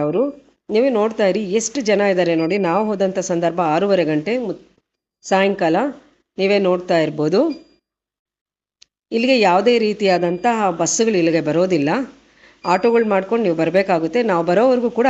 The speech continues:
ಆಟೋನ ನಾವು ಅಲ್ಲೇ ವೇಟ್ ಮಾಡ್ಕೊಂಡಿರ್ಬೋದು. ಇಲ್ಲಿನ ಒಂದು ಏನು ಮಹತ್ವ ಅಂತ ಹೇಳಿದ್ರೆ, ಇಲ್ಲಿಗೆ ಬರೋವಂಥವ್ರಿಗೂ ಯಾವುದೇ ಒಂದು ರೀತಿಯಾದಂಥ ಸಮಸ್ಯೆ ಆಗಿರ್ಬೋದು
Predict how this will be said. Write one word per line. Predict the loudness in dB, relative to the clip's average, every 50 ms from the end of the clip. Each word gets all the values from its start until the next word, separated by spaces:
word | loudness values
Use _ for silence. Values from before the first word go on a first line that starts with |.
| 4 2 2
ಆಟೋನ | 0 0 0 0 0 0 0
ನಾವು | 0 0 0
ಅಲ್ಲೇ | 0 0 0 2
ವೇಟ್ | 0 -2 -2 -2 -2 -2
ಮಾಡ್ಕೊಂಡಿರ್ಬೋದು. | -2 -2 -2 -4 -2 -2 -2 -2 -2 -2 -2 0 0 0 0 -2 -4 -8 -16 _ _ _ _ _ _ _ _ _ _ _ -4
ಇಲ್ಲಿನ | -2 0 2 2 2 4 2 2 2 2 2 0 0
ಒಂದು | -2 0 0 0 0 0 0 -2 -4 -8 -16 -20 _ _ _ _ _ _ -6 0
ಏನು | 2 2 2 4 2 0 0 0 -2
ಮಹತ್ವ | 0 0 -2 -2 -2 -2 0 0
ಅಂತ | 0 0 0 0
ಹೇಳಿದ್ರೆ, | 2 2 2 2 2 2 2 0 0 -2 -2
ಇಲ್ಲಿಗೆ | -2 -2 0 0 0 0 0
ಬರೋವಂಥವ್ರಿಗೂ | 0 0 0 -2 -2 -2 0 0 0 0 0 0 -2 -2 -2 -2 0
ಯಾವುದೇ | 0 0 0 2 2 2 0 0
ಒಂದು | 0 0 0 0
ರೀತಿಯಾದಂಥ | 0 0 0 -2 -2 -2 -2 -4 -4 -4 -4 -4 -4
ಸಮಸ್ಯೆ | -4 -4 -4 -4 -4 -4 -4 -4
ಆಗಿರ್ಬೋದು | -4 -4 -4 -4 -6 -6 -8